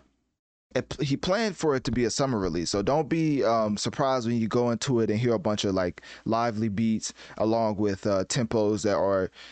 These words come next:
usually suitable for summer vacations, summer outings, and basically being outside, right? 'Cause in the fall,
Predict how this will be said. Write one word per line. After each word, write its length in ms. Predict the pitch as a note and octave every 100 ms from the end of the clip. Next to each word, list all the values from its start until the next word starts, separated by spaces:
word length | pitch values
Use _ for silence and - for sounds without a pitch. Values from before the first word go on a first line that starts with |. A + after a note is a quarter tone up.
| -
usually 640 | A2+ A#2 A2+ A2+ A2 G#2
suitable 800 | F2 - - C3 B2 G#2 G#2+ G#2 - -
for 460 | - A#2 G#2 G2 F#2
summer 480 | - C3 A2+ G#2
vacations, 680 | G2 G#2 - G#2+ G#2 G#2 G2+
summer 340 | - A#2 G#2 G2+
outings, 600 | G#2+ G#2 G2+ G2 F#2+ -
and 420 | G2 F2 D#2+ -
basically 580 | A2 G#2+ A2 G#2 G#2+ G2
being 320 | F#2+ A2 G2+
outside, 540 | G2 E2 G#2+ F#2 C2+ C2 -
right? 280 | A2 G#2+ -
'Cause 360 | A2 F2+ - -
in 120 | F#2
the 60 | F#2+
fall, 480 | - B2 A#2+ A#2